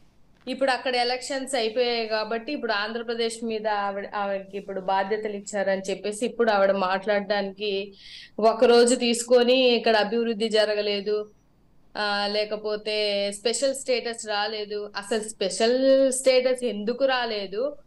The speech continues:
ఉమ్మడి రాష్ట్రం ఎందుకు విడిపోయింది? ఎవరు విడగొట్టారు అని అనేది ఆంధ్ర ప్రజలు మర్చిపోయారని ఈవిడ అనుకుంటున్నారేమో. ఎందుకంటే ఆవిడ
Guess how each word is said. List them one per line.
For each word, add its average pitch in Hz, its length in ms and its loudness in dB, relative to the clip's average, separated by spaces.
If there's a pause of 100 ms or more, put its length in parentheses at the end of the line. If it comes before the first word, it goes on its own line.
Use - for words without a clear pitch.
(240)
ఉమ్మడి 285 340 0
రాష్ట్రం 285 540 -2
ఎందుకు 233 380 -2
విడిపోయింది? 269 760 -2
ఎవరు 247 320 -2
విడగొట్టారు 269 720 -2
అని 247 220 -4
అనేది 226 340 -4
ఆంధ్ర 233 360 -4
ప్రజలు 247 400 -2
మర్చిపోయారని 247 880 -2
ఈవిడ 220 200 -2
అనుకుంటున్నారేమో. 208 1000 -4 (500)
ఎందుకంటే 277 840 0 (520)
ఆవిడ 254 360 0